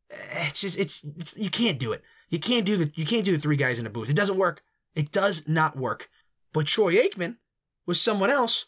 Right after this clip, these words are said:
would definitely work. So a hat tip to E S P N. I, I remember when E S P N w-, was, was their last big fish that they thought they got was Rex Ryan. And they were just blowing Rex Ryan. "How great!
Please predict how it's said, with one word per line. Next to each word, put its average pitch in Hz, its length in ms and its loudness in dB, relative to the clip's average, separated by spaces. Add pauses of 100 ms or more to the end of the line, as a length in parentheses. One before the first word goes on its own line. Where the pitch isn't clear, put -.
would 226 120 0
definitely 226 360 -2
work. - 220 -18 (420)
So 208 220 0
a 202 60 2
hat 240 240 2
tip - 140 -2
to 202 100 -4
E 202 60 4
S 190 100 2
P 208 100 -6
N. 165 160 0 (180)
I, - 100 -6 (100)
I 269 100 2
remember 262 320 2
when 196 160 2
E 202 100 2
S 190 140 2
P 190 220 0
N 175 260 0 (420)
w-, 156 240 0
was, 170 280 2
was 170 160 0
their 170 260 2
last 160 420 2
big 170 200 4
fish 170 340 0
that 160 80 -2
they 156 140 2
thought 151 180 0
they 156 100 0
got 147 200 2
was 151 180 2 (220)
Rex 160 360 2
Ryan. 131 400 2 (280)
And 185 200 4
they 190 200 4
were 165 240 4
just 147 580 2
blowing 151 920 4
Rex 139 420 2
Ryan. 135 300 0 (200)
"How 196 240 0
great! 185 360 0